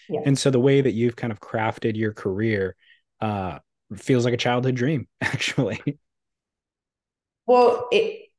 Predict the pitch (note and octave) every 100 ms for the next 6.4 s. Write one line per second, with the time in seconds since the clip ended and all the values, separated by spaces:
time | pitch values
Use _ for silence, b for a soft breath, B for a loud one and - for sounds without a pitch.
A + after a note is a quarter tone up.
0 | _ G3+ F3+ F3 G3 A3+ - - F3 D#3
1 | - - _ F3+ E3 D3+ D3+ - _ _
2 | _ _ _ _ _ _ F3+ F3 F#3 F3
3 | D#3 D3+ D3+ D3 - - D#3 - E3 D#3+
4 | D#3 D3+ - - D#3+ - - D3+ D3+ D3
5 | C#3+ D3 - _ _ E3+ D3+ D3+ D#3 D#3
6 | D3+ D3 D3 D3